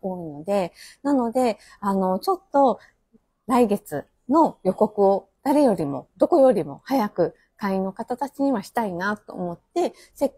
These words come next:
鹸と、今月の石鹸と一緒に、翌月のプチ石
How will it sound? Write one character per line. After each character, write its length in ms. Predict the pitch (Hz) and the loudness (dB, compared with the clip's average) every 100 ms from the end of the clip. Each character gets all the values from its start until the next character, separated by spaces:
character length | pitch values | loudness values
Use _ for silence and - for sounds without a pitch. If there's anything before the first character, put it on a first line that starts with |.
| 302 | -2
鹸 180 | 294 | -2
と、 340 | 285 285 277 277 _ | 0 0 0 -2 _
今 160 | 302 294 | -2 -2
月 180 | 302 392 | -2 -6
の 120 | 370 | -8
石 120 | 339 | -6
鹸 320 | 262 - 233 226 | -8 -6 -6 -6
と 140 | - | -8
一 80 | 214 | -10
緒 200 | - 233 | -8 -4
に、 200 | 262 247 _ _ | -2 -2 _ _
翌 260 | 247 320 330 | -6 -4 -4
月 300 | 349 - 359 | -4 -4 -2
の 300 | 403 311 - _ | 0 -2 -6 _
プ 80 | 254 | -6
チ 100 | - | -6
石 220 | 285 349 | -6 -8